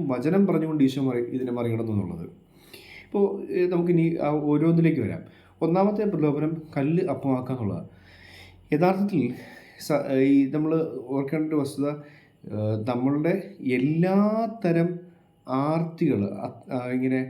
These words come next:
ആവശ്യങ്ങൾ, ഇതിനെ നമുക്ക് ഈ അപ്പം എന്നതുകൊണ്ട് അർത്ഥമാക്കാൻ സാധിക്കും. അത് ശരീരത്തിൻ്റെ ആവട്ടെ, മനസ്സിൻ്റെ ആവട്ടെ, ഏ, സമ്പത്തിന് വേണ്ടിയുള്ള ത്വരയാകട്ടെ, ഈ എല്ലാത്തരം ആർത്തികളും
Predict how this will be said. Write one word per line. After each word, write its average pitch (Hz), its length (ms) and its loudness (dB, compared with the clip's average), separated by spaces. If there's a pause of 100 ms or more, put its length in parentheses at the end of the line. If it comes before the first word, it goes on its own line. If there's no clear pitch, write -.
(500)
ആവശ്യങ്ങൾ, 135 600 0 (840)
ഇതിനെ 156 240 2
നമുക്ക് 127 260 2
ഈ 123 260 -6
അപ്പം 113 320 -2 (120)
എന്നതുകൊണ്ട് 117 400 -2
അർത്ഥമാക്കാൻ 107 480 -4
സാധിക്കും. 95 320 -10
അത് 127 80 -2
ശരീരത്തിൻ്റെ 107 560 -4
ആവട്ടെ, 127 260 -6
മനസ്സിൻ്റെ 117 460 -6
ആവട്ടെ, 120 300 -6 (580)
ഏ, 107 80 -8 (440)
സമ്പത്തിന് 104 480 -2
വേണ്ടിയുള്ള 123 440 -2 (840)
ത്വരയാകട്ടെ, 131 580 -2 (440)
ഈ 131 80 -10 (120)
എല്ലാത്തരം 185 720 2
ആർത്തികളും 127 600 2